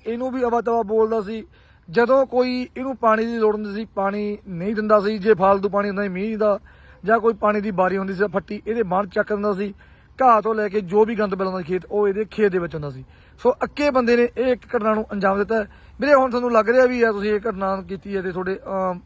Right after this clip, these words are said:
ਬੱਚੇ ਵੀ ਹੈ, ਤੁਹਾਡਾ ਪਰਿਵਾਰ ਵੀ ਹੈ, ਹੁਣ ਤੁਹਾਨੂੰ ਤਾਂ ਜੇਲ੍ਹ ਹੋ ਜਾਣੀ ਹੈ, ਵੀ ਇਹ ਬਹੁਤ ਵੱਡੀ ਜਿਹੜੀ ਇਹ ਇੱਕ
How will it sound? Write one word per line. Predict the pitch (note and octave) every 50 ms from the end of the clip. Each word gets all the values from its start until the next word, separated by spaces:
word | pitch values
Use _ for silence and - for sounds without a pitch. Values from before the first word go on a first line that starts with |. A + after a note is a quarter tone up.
| - F#3
ਬੱਚੇ | F#3+ F#3 - - G3 F#3+
ਵੀ | F#3+ G3 G3 F#3+
ਹੈ, | F#3 F#3 F3+ E3+ - - - - - - -
ਤੁਹਾਡਾ | - - - F#3+ G3+
ਪਰਿਵਾਰ | F#3+ F#3 F#3+ F#3+ F#3+ F3+ F3+ F3+ F3+ F3
ਵੀ | F3+ F#3+ F#3 F#3
ਹੈ, | F3+
ਹੁਣ | E3 F3+ F3+
ਤੁਹਾਨੂੰ | E3 F3+ F#3 F#3 F#3
ਤਾਂ | F3+
ਜੇਲ੍ਹ | D#3+ F3 G3+
ਹੋ | G#3 G3
ਜਾਣੀ | F#3+ F#3 F3+ F3 F3 E3+
ਹੈ, | E3 D3+ - - - - - - - - -
ਵੀ | G3 G3+
ਇਹ | G3+ G3
ਬਹੁਤ | E3+ F3 G3+ G#3+
ਵੱਡੀ | G3 F3 F3+ E3+ D#3 G3 F#3+
ਜਿਹੜੀ | F#3 F#3+ G3+ F#3+ F3+
ਇਹ | E3+ E3+ E3 E3 D#3+
ਇੱਕ | D#3 - - E3+ E3 D#3+ D3+